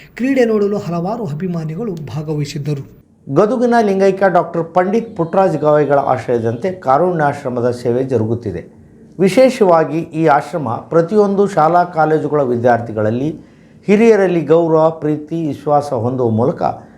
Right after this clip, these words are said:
Speaker 2: ನಮ್ಮ ಸಂಸ್ಕೃತಿ ಉಳಿಸಿ ಬೆಳೆಸಬೇಕು ಎನ್ನುವ ಹಲವಾರು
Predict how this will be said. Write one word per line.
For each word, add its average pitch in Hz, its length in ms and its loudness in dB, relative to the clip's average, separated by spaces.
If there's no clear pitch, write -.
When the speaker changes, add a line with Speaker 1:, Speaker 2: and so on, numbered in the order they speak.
Speaker 2:
ನಮ್ಮ 151 240 0
ಸಂಸ್ಕೃತಿ 175 680 -2
ಉಳಿಸಿ 175 680 2
ಬೆಳೆಸಬೇಕು 156 640 2
ಎನ್ನುವ 131 280 -2
ಹಲವಾರು 196 580 2